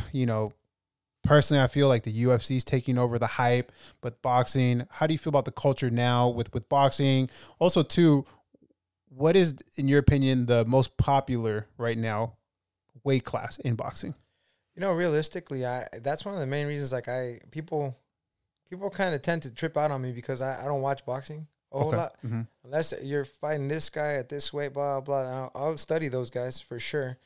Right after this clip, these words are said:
Speaker 1: If they're in your weight class.
Speaker 2: Yeah, but I don't really hype, get into the hype of things. I, I don't, it, it's grown to be more of a business.
Speaker 1: Mm-hmm.
Speaker 2: That's what it looks like to me. So at the end of the day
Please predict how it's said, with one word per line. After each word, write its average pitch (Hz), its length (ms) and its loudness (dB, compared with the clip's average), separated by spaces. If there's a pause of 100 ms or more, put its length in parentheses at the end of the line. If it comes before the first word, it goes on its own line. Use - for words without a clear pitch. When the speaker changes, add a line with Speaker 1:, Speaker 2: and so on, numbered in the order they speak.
Speaker 1:
If 131 80 -2
they're 135 140 6
in 120 80 4
your 139 160 10
weight 123 160 6
class. 123 220 -2
Speaker 2:
Yeah, 135 280 4
but 123 160 -2
I 156 100 2
don't 175 200 -4
really 139 380 -6 (160)
hype, 147 320 -4
get 147 180 -12
into 147 200 -8
the 123 140 -6
hype 135 240 -4
of 117 120 -12
things. 120 300 -10
I, 127 200 -10
I 135 80 -6
don't, 131 320 -8 (420)
it, 131 200 -12
it's - 360 -8
grown 143 280 -4
to 147 120 -8
be 135 480 -14
more 135 220 -4
of 123 60 -4
a 113 80 -8
business. 110 520 -8 (160)
Speaker 1:
Mm-hmm. 110 200 -6 (120)
Speaker 2:
That's 120 160 -10
what 123 80 -4
it 117 40 -8
looks 117 200 -6
like 110 120 -8
to 110 100 -12
me. 107 160 -18 (420)
So - 180 -4
at 127 120 -4
the 135 80 -8
end 147 160 -4
of 131 80 -8
the 143 40 -4
day 139 360 -4